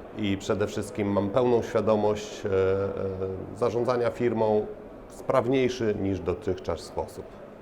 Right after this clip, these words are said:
Z okazji trzydziestolecia Szkoły Biznesu Politechniki Warszawskiej życzyłbym jej przede wszystkim zaangażowanych studentów, e, którzy,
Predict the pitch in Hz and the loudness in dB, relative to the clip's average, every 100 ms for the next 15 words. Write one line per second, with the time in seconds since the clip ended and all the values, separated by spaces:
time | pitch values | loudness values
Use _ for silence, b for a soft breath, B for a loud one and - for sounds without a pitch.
0 | - - - - - - - 104 123 147 | -18 -18 -18 -18 -18 -18 -8 -2 2 2
1 | 139 - 113 120 120 117 113 107 101 101 | 0 -2 -2 0 2 2 4 2 2 0
2 | - 107 98 90 92 98 98 92 92 92 | -2 2 4 4 2 0 0 -2 -2 -2
3 | 92 98 101 90 92 90 82 - 123 120 | -4 -4 -2 -2 0 0 -2 -2 0 -2
4 | 127 135 117 120 120 117 92 B B B | -2 0 2 4 4 2 -2 B B B
5 | - 117 113 - 123 110 113 107 107 110 | -4 -2 -2 -2 2 6 6 6 4 4
6 | 110 107 107 104 98 95 104 104 - 95 | 4 2 0 2 2 4 0 0 -4 0
7 | 95 95 - - 92 95 95 95 | 2 0 -2 -2 0 2 4 4